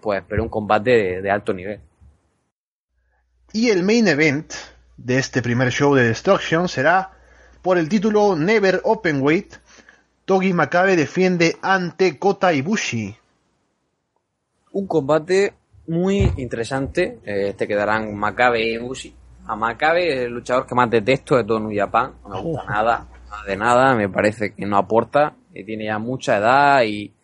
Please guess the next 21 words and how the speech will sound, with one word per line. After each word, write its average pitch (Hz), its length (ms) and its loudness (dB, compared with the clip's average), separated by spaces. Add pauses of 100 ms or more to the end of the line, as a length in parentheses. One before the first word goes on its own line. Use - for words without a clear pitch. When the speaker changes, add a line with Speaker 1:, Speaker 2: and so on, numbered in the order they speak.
(520)
Speaker 1:
no 123 240 -10
puede 120 200 0
dar 123 100 4
un 131 60 -2
combate 120 340 0
realmente 127 400 2
interesante 127 760 -2
si 113 300 -8
se 110 140 -14
sale 120 260 0
de, 101 400 2
del 104 640 0
típico 110 640 0
fighting 120 280 0
spirit 143 420 0
que 117 100 -2
tienen 117 260 -6
ahí 117 180 -4
por, 113 340 -2
por 120 160 -4
Japón. 165 440 4